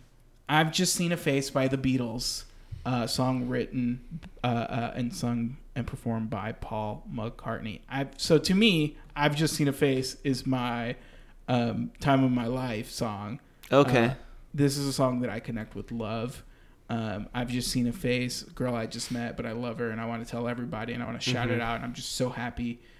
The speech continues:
Speaker 1: Um, to me, this is that, to me, it represents that moment of pure joy when you meet someone for the first time and you're like, "I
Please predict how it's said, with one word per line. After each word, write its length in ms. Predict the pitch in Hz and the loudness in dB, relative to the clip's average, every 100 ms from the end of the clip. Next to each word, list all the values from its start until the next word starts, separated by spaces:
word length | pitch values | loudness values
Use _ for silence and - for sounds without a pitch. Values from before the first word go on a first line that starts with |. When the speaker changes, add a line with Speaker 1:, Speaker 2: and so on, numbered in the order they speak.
| - - - 117 | -20 -20 -8 -2
Speaker 1:
Um, 300 | 120 113 - | -2 -2 -2
to 100 | 151 | 4
me, 180 | 143 139 | 6 8
this 240 | 131 131 | 8 4
is 200 | 135 123 | 2 -2
that, 400 | - 123 110 - - - | -2 -2 -2 -6 -16 -4
to 80 | 135 | 0
me, 160 | 131 | 2
it 20 | 131 | 2
represents 500 | 123 127 120 123 - | 0 -2 -4 -4 -4
that 180 | 123 | -4
moment 480 | 120 123 123 123 120 - | -2 -2 -2 -4 -6 -8
of 160 | 127 | -10
pure 320 | - - 123 123 | -10 -6 -4 -4
joy 400 | 123 120 123 123 | -2 -2 -2 -2
when 180 | 120 | -2
you 80 | 123 | -2
meet 320 | 127 135 135 | -2 -2 -4
someone 440 | - 143 135 135 131 | 0 2 4 2 0
for 160 | - | -2
the 80 | 123 | -4
first 400 | 123 147 135 - | -2 0 0 0
time 340 | 131 123 123 123 | -4 -4 -4 -4
and 100 | 123 | -4
you're 140 | 123 | -4
like, 380 | 120 117 - - - - - - - - - | -4 -6 -8 -16 -20 -20 -20 -20 -20 -12 -4
"I 480 | 127 127 127 123 | 0 0 0 -2